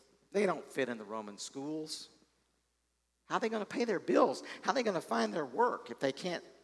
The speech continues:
be a part of the Roman guilds because they're offering these meals to the gods?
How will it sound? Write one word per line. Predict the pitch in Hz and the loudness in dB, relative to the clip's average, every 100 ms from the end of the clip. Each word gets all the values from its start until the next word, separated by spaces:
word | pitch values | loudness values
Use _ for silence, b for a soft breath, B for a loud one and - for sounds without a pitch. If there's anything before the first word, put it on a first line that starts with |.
| - | -4
be | 165 | 2
a | 165 | 2
part | 175 190 | 2 -2
of | 165 | -2
the | 131 | -4
Roman | 185 175 127 | -6 -6 -6
guilds | 123 208 131 98 | 0 0 0 -8
because | - 120 143 123 | -12 -6 -4 -2
they're | 139 127 107 - | -4 -4 -6 0
offering | 120 139 143 135 123 | 0 0 -6 -6 -4
these | 131 123 - - _ _ _ _ - | -6 -6 -10 -16 _ _ _ _ -8
meals | 123 170 156 127 | -4 -2 -4 -6
to | 127 | -10
the | 107 | -4
gods? | 123 190 117 78 - - | -2 -2 -4 -8 -10 -12